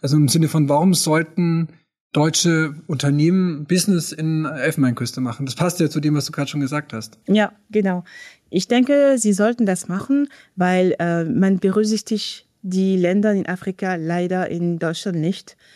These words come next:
Speaker 2: Im Gegensatz zu anderen, wie, äh, in China, ne? Ähm, und, äh, man denkt immer klein. Zum Beispiel, man denkt, dass man in Côte d'Ivoire, man hat nur zweiunddreißig, äh, Millionen Einwohner für einen Markt, ne, ich spreche.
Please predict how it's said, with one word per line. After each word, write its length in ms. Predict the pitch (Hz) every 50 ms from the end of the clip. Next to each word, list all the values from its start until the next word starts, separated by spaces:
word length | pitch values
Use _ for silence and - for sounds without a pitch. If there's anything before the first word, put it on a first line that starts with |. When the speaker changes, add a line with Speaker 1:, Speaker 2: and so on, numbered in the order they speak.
| _ _ -
Speaker 2:
Im 160 | 180 196 202
Gegensatz 580 | 233 226 254 254 254 233 254 247 240 - - -
zu 180 | - 202 -
anderen, 520 | - 175 202 220 254 269 277 285 277 254 208
wie, 240 | 190 190 196 190 185
äh, 300 | 175 170 170 165 165 -
in 80 | - 180
China, 340 | - - - 226 240 269 330 403 392 - -
ne? 200 | - 175 196 277 - _ - - - _ _ _ _ -
Ähm, 680 | - 190 190 190 190 190 190 190 190 190 196 196 190 - -
und, 380 | - - 196 190 190 180 - -
äh, 420 | 202 190 190 185 180 180 175 175 - _ -
man 760 | - 185 185 185 185 190 190 190 190 190 190 - - - 170
denkt 320 | 190 214 233 254 247 - -
immer 420 | - 233 233 226 214 208 208 214 214 _
klein. 640 | - - - - 180 175 180 180 170 160 156 156 160 -
Zum 160 | - 185 180
Beispiel, 280 | 180 175 175 - - 208
man 200 | 196 180 180 180
denkt, 340 | 170 180 180 190 180 - - _ _ _ _ _ -
dass 220 | 180 185 - -
man 200 | 196 175 180 185
in 300 | - - 180 185 180 165
Côte 240 | - - 214 208 180
d'Ivoire, 360 | 180 190 180 180 180 185 190 - - _ _
man 220 | - 170 180 185 185
hat 180 | 175 175 - 196
nur 140 | 196 190
zweiunddreißig, 680 | - - - 202 185 185 180 175 165 170 - 175 170 - - -
äh, 100 | - 170
Millionen 800 | 165 180 185 185 180 175 180 202 208 220 220 208 185 175 170 170 - - - - -
Einwohner 480 | - 160 180 185 175 180 180 175 165 160
für 160 | - 190 -
einen 140 | 180 196 190
Markt, 260 | 185 165 147 - -
ne, 100 | - 170
ich 60 | 170 -
spreche. 340 | - - 170 165 - -